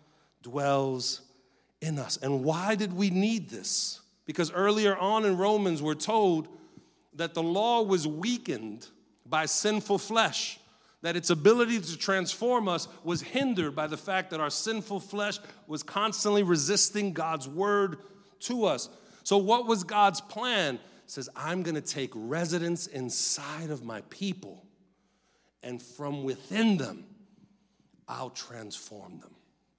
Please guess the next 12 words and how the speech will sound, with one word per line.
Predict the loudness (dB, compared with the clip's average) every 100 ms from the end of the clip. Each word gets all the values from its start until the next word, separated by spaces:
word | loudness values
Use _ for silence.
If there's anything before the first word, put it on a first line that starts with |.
| _ _ _ _ _ _ _ _ _ _ _ _ -16
The | -12
living | -6 -6 -6 -6
God | -6 -8 -8 -10 -12 -16 _ _ _
lives | -8 -2 0 0 -2 -6 -8
inside | -12 -4 -2 -2 -4 -10 -10
of | -12
us. | -12 -14
He's | -14 -14 -14
taken | -10 -8 -8 -8 -8 -6
residence | -6 -6 -6 -6 -6 -10 -10
in | -10
us. | -10 -10 -10 -12